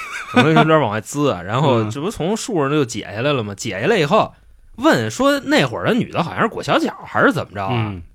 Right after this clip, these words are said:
Speaker 1: 说肯定跟不上咱们的脚步。
Speaker 2: 是，是，是。
Speaker 1: 你想，师傅，你救下来这么添着一累赘，你骑着马跑了，然后我们仨在后边儿就是能飞啊，就那么跟着你。
Speaker 2: 嗯。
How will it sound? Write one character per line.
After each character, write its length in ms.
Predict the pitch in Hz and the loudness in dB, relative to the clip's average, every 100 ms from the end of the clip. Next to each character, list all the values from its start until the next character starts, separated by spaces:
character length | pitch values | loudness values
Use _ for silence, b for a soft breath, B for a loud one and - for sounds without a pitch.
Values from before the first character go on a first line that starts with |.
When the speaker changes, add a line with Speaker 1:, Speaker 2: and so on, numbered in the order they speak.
| - | -8
Speaker 1:
说 220 | - 294 | 2 2
肯 260 | - 123 101 | 2 0 4
定 180 | 180 156 | 4 6
跟 220 | 220 247 | 4 6
不 100 | 226 | 6
上 200 | 214 110 | 6 2
咱 140 | 98 | 0
们 80 | 190 | 2
的 80 | 185 | 2
脚 160 | - - | 2 -6
步。 180 | 104 | -4
Speaker 2:
是， 300 | 113 143 123 | 0 2 2
是， 240 | 110 107 95 | 2 0 0
是。 80 | 98 | 2
Speaker 1:
你 120 | 233 | 4
想， 180 | 196 95 | 2 0
师 200 | - 226 | 4 4
傅， 140 | 151 | 4
你 460 | 104 101 92 104 123 | 0 -6 -6 -4 -2
救 320 | 120 247 131 | 4 4 4
下 80 | 113 | 0
来 180 | 107 107 | -2 0
这 100 | 165 | 0
么 80 | |
添 240 | 127 180 185 | 2 2 4
着 60 | |
一 80 | 190 | 4
累 300 | 208 113 131 | 2 2 4
赘， 120 | 156 117 - _ | 4 2 -4 _
你 240 | - 135 101 | -4 -4 -2
骑 200 | - 170 | 2 4
着 100 | 254 | 6
马 160 | 123 | 4
跑 320 | 123 - - 98 | 4 2 -4 -8
了， 220 | 90 - _ _ - | -10 -12 _ _ 0
然 240 | 135 185 | 4 6
后 160 | 185 120 | 6 4
我 200 | 107 98 | -2 -6
们 60 | |
仨 320 | 120 156 160 | 0 2 4
在 140 | 131 143 | 2 2
后 240 | 170 127 | 4 4
边 100 | 104 | 2
儿 220 | 104 98 | -2 -2
就 240 | 117 135 120 | 0 0 2
是 80 | 113 | 0
能 180 | 127 | 0
飞 300 | 190 247 247 | 2 4 6
啊， 240 | 185 92 98 | 4 2 -4
就 80 | 160 | 0
那 80 | 180 | 2
么 80 | 135 | 4
跟 180 | 175 214 | 4 4
着 80 | |
你。 120 | 120 92 | 2 -2
Speaker 2:
嗯。 180 | 95 | -12